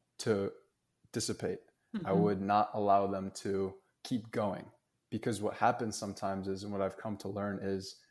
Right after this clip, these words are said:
Speaker 1: feelings let thoughts arise.
Speaker 2: Hmm.
Speaker 1: So from feelings, you get thoughts, and then from thoughts, you get feelings. And it can easily become a negative feedback loop.
Speaker 2: Mm-hmm.
Speaker 1: But on the other side, if you stop it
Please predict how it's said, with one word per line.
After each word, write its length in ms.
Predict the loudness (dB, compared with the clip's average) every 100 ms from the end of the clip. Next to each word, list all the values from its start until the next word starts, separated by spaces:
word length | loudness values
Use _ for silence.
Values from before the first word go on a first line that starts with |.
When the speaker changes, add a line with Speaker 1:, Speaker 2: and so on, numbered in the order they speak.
| _
Speaker 1:
feelings 760 | -4 4 4 4 2 0 -4 -16 _ _ _ _ _ _ _ _ _ _ 0
let 360 | 4 4 2
thoughts 800 | -12 4 8 8 4 -6 -8 -12 -2
arise. 600 | 2 4 2 -2 -8 -14 -16
Speaker 2:
Hmm. 80 | -8
Speaker 1:
So 160 | -6
from 180 | -6 -6
feelings, 460 | 2 4 6 4 2
you 80 |
get 160 | 0 -2
thoughts, 340 | -2 -2 -2
and 100 | -8
then 80 | -8
from 160 | -6 -4
thoughts, 360 | 4 6 6
you 60 | 0
get 160 | -6 -6
feelings. 420 | -4 -4 -6 -4
And 80 | -2
it 100 | 0
can 160 | -2 0
easily 360 | 0 2 2
become 540 | 4 2 0 -2 -2 -4
a 60 | -2
negative 360 | -2 2 0 0
feedback 480 | -2 0 -2 -4
loop. 140 | -4 2
Speaker 2:
Mm-hmm. 400 | 4 4 2 8
Speaker 1:
But 280 | 8 8 0 _ -8
on 120 | -4
the 120 | 0
other 180 | 4 4
side, 400 | 2 0 0 0 -6
if 120 | -8
you 80 | -6
stop 440 | -4 0 4 6
it 180 | 6 4